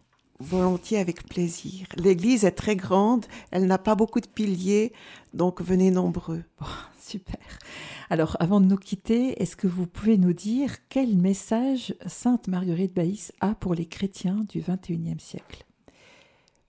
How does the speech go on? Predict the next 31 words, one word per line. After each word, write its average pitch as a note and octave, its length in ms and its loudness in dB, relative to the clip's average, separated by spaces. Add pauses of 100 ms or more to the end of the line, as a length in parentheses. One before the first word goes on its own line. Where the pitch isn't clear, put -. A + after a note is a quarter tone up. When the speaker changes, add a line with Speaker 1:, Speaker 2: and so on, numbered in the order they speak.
(160)
Speaker 1:
Marguerite G3 640 -2
était F3 180 -4
courageuse, F#3 840 -6 (520)
elle F#3 120 0
était F3+ 280 0
vive, G3 500 -4 (640)
elle F3+ 120 0
empoignait G3 360 2
les F#3 120 0
choses, G3 500 -4
mais F#3 100 -4
toujours F#3+ 360 -8
avec F3 280 -4
le E3+ 60 -4
Seigneur. E3+ 680 -8 (760)
Et G3 440 -4 (100)
elle G3+ 160 -2
était G3+ 240 -2
à F#3+ 60 0
l'écoute, F#3+ 480 -4
elle F#3+ 80 -4
était F#3 200 -6
quelqu'un G3 440 -4
d'un, F#3 220 -2 (300)
du F#3+ 140 -4
peuple, F3 500 -8 (120)
simple. G3 680 -4 (760)
Et G3 100 -2
je F#3+ 100 0
pense G3 300 -2
que G3 420 -4